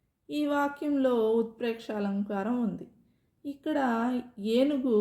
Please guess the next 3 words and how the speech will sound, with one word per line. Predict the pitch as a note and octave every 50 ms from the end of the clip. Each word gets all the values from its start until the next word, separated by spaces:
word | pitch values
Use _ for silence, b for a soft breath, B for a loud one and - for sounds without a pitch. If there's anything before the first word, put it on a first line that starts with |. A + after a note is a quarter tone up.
| G#3+ A#3
నడుస్తున్న | A#3 A#3 G#3+ G#3 G#3+ A#3 D4 - - - D#4+ D4 D4+ D4 C4+ C#4+ - -
కొండలా | A#3+ G#3+ G#3 G#3 G#3 G#3 G#3 G#3 G#3+ A#3 B3+ A#3+ A#3+
ఊహించబడింది. | B3 - C#4 A3+ B3 - - B3 G#3+ G#3+ G#3 G3 G3 G3 F#3+ F#3 F#3+ G3+ G3+ G3+